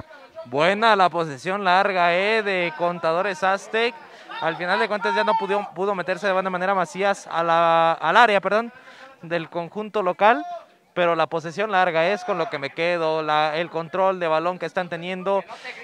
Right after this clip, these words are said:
el partidazo que está dando Rafa Sandoval, que de nueva cuenta fue importante con la asistencia. Primero, cómo se quitó la marca de dos,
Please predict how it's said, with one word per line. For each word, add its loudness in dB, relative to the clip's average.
el 4
partidazo 8
que -2
está 2
dando 2
Rafa 2
Sandoval, 4
que -2
de 2
nueva 2
cuenta -2
fue -6
importante -2
con -4
la 2
asistencia. -4
Primero, 0
cómo 0
se -10
quitó -2
la 4
marca 2
de 2
dos, 2